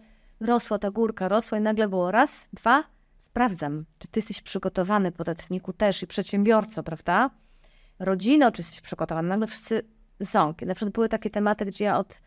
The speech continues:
dziesięć lat temu miałam od klienta sygnał, "Pani Monika, będziemy tam reorganizować, w końcu musimy to poukładać".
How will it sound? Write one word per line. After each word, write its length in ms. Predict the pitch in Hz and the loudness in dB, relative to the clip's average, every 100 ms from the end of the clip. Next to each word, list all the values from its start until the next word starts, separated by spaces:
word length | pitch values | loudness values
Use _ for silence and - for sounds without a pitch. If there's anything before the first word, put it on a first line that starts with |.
| _ _ _ | _ _ _
dziesięć 180 | 220 - | -8 -4
lat 180 | 214 - | -4 0
temu 160 | 240 | 0
miałam 220 | 202 190 175 | 2 0 -2
od 100 | - | -2
klienta 300 | 202 190 190 | -4 -2 -4
sygnał, 300 | - 190 180 | -4 -4 0
"Pani 240 | 254 269 | 2 4
Monika, 200 | 247 240 | 2 0
będziemy 240 | 208 247 | 0 0
tam 140 | 233 220 | 0 0
reorganizować, 520 | 220 196 190 196 226 | 0 0 -2 -2 -2
w 40 | - | -2
końcu 240 | 220 220 | -4 -2
musimy 180 | 190 202 | -2 0
to 120 | 180 | -2
poukładać". 720 | 165 175 180 220 240 247 240 | -2 -6 0 2 4 2 0